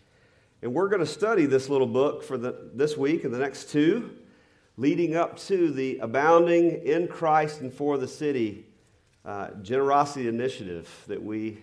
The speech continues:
have been praying for some time as we prepare that it will start in February. So we ask that you pray. We're looking forward to studying God's Word together.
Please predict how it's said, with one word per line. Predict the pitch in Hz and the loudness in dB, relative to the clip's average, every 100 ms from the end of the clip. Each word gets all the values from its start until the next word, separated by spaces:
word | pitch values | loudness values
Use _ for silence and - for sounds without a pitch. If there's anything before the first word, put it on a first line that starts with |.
| - | -20
have | 92 | -14
been | 95 98 | -10 -8
praying | - 151 151 151 | -2 2 4 2
for | 147 113 | 0 -6
some | - 135 143 | -6 -6 -4
time | 131 117 117 117 117 - - _ _ _ | -4 -4 -4 -4 -8 -16 -20 _ _ _
as | 95 - | -18 -6
we | 113 | -6
prepare | 113 107 117 117 117 113 113 | -6 -4 0 2 2 0 -2
that | 104 98 | -6 -6
it | 107 | -8
will | 101 | -8
start | - - 143 147 143 - - _ _ _ _ | -10 0 4 4 2 -6 -20 _ _ _ _
in | 113 113 | -6 -6
February. | 117 131 107 87 80 - 62 - _ | 0 -2 -2 -6 -8 -12 -18 -20 _
So | - 110 107 104 | -6 -2 -2 -2
we | 110 | -2
ask | 123 143 139 | 0 0 -2
that | 117 | -14
you | 117 | -16
pray. | - 151 147 160 160 156 131 | -8 -4 -2 -2 -4 -6 -12
We're | 123 - | -18 -14
looking | 123 107 | -14 -12
forward | 98 131 135 131 117 | -14 -6 -2 -2 -2
to | 95 - - _ _ | -6 -8 -20 _ _
studying | - - 143 139 120 | -10 -2 0 0 0
God's | 131 135 110 | 0 0 -2
Word | 120 127 113 | -2 -2 -2
together. | 98 113 131 135 131 | -4 0 0 0 -4